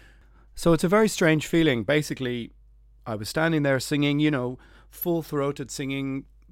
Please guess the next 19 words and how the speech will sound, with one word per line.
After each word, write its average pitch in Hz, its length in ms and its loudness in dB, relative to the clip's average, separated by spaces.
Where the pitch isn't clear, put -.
must 190 280 -4
have 147 80 -10
been 139 120 -2
the 135 100 -2
end 135 120 -2
of 127 60 -6
the 123 80 -6
first 139 320 -4
song, 139 340 -2
start 127 280 0
of 113 80 -6
the 113 80 -8
second 147 340 -4
song, 123 260 -6
and 147 140 -4
I 139 100 -2
do 165 160 -4
remember 151 720 0
the 120 180 -4